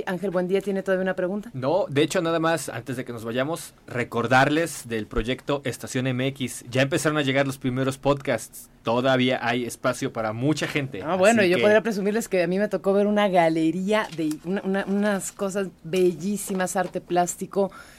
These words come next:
Speaker 1: que de verdad, como bien dijimos, bueno, ¿cuánto hay ahí que no debemos de dejarlo gu-,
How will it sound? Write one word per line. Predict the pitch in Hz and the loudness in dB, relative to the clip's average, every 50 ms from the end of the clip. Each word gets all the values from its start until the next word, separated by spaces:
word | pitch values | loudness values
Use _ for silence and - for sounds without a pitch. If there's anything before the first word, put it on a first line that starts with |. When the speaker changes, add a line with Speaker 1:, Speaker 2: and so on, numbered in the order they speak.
| - - _ _ | -20 -20 _ _
Speaker 1:
que | - 180 180 | 0 0 2
de | 180 180 | 4 2
verdad, | 165 170 170 180 196 208 - | 2 2 2 2 2 2 0
como | - 180 180 170 | -2 -4 -4 -2
bien | 151 190 196 190 190 | 0 0 0 0 0
dijimos, | 180 175 - 196 196 196 190 185 - - - - - - _ | -2 -2 -2 -2 0 0 0 -2 -4 -10 -16 -20 -20 -20 _
bueno, | - 165 165 170 - - - - _ _ _ _ | -8 -4 -4 -4 -4 -6 -12 -20 _ _ _ _
¿cuánto | - - 226 226 220 208 196 - - 160 135 - - _ | -4 0 2 4 4 4 2 0 -4 -8 -10 -10 -12 _
hay | 160 160 156 151 | -6 -4 -2 -2
ahí | 156 151 143 135 147 143 - _ - - _ _ | -2 -2 -2 -4 -6 -12 -16 _ -20 -20 _ _
que | - 175 | -4 -2
no | 190 196 190 | 0 2 2
debemos | 175 180 170 165 156 151 139 | 2 2 0 0 -2 -4 -4
de | 147 | -4
dejarlo | 143 139 135 156 147 139 143 135 | -4 -4 -4 -6 -6 -4 -4 -6
gu-, | 135 - | -6 -8